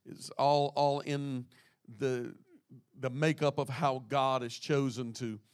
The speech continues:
to line our brain with memory cells so that we can, we can, uh, be able to recall. Uh, I only have a few of those in my, in my brain, but boy, they are deep.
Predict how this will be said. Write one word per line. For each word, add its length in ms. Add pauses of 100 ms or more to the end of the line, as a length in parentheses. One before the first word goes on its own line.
(400)
to 120
line 420
our 140
brain 420
with 160
memory 360
cells 500
so 200
that 160
we 120
can, 260 (760)
we 220
can, 380 (260)
uh, 120 (120)
be 160
able 240
to 160
recall. 880 (520)
Uh, 300 (140)
I 100
only 300
have 220
a 40
few 480
of 100
those 380
in 160
my, 400
in 140
my 140
brain, 340
but 120
boy, 220
they 200
are 120
deep. 420